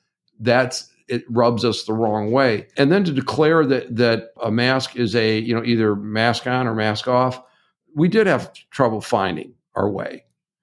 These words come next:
And the thing that troubled me is I'd hear a speaker come on and go, "Well, we're following the science." And I'm like,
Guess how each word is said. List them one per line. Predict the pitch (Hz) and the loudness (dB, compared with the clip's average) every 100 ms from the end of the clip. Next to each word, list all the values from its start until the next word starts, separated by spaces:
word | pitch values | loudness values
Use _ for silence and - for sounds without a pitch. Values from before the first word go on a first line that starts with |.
| _ _ | _ _
And | 127 127 | 0 2
the | 131 | 2
thing | 127 156 156 | 2 2 2
that | 143 | 0
troubled | - 156 127 120 | 0 0 0 -2
me | 143 185 160 147 | 0 2 2 0
is | 123 117 | -2 -2
I'd | 123 120 92 | 0 -2 -4
hear | 127 143 135 | -2 0 0
a | |
speaker | 127 - 147 143 131 | -2 0 0 0 -6
come | - 117 | -2 0
on | 110 113 123 | 0 0 0
and | |
go, | 113 117 | 0 2
"Well, | 127 123 123 - - | 2 0 -4 -14 -4
we're | 131 | -2
following | 131 180 190 185 143 117 | 2 2 4 2 2 2
the | 131 | 2
science." | 123 156 147 101 85 | 2 0 0 -2 -4
And | 98 | -4
I'm | 98 | -2
like, | 98 | -4